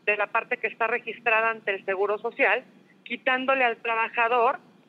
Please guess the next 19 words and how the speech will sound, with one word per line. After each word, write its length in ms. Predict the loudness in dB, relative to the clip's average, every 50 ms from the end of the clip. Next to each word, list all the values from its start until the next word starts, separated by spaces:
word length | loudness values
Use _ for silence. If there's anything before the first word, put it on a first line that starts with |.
| -10 _ -2
obviamente, 640 | 0 2 2 2 2 2 0 -2 0 2 2 2 2 2
la 180 | 0 0 0
posible 400 | -2 -4 -4 -4 -4 -2 -2 -2
percepción 580 | -2 -2 -4 -4 -6 -8 -4 -4 -4 0 2 2
extra 380 | 0 0 -2 -2 0 0 2
de 60 | 2 0
aquello 420 | 0 2 2 2 2 2 0 -2
que 100 | -2 0
le 120 | 2 2
da 140 | 2 2 0
por 260 | 0 0 -2 -2 -2 -2 0
fuera. 340 | 2 2 2 2 0 -4 -8 _ _ _ _ _ _ _ _ _ _ _ _ _ _ _ _ _ _ _ _ -20 -6 _
Aunque 340 | -2 -2 0 0 0 -2 -2
su 100 | -4 -4 -2
salario 420 | 0 2 2 2 2 2 0 0
real 480 | 2 2 4 4 4 4 4 2 0 -6 _ _
fuera 440 | 0 2 4 6 6 4 4 2 0 -4 _ _ _ _ _ _ _ _ _ -6
mixto 520 | -2 0 0 0 -2 -4 -4 -2 -2 -2 0
compartido, 840 | -2 -6 -4 -2 -2 -2 -2 -2 -2 -2 0 2 2 2 2 0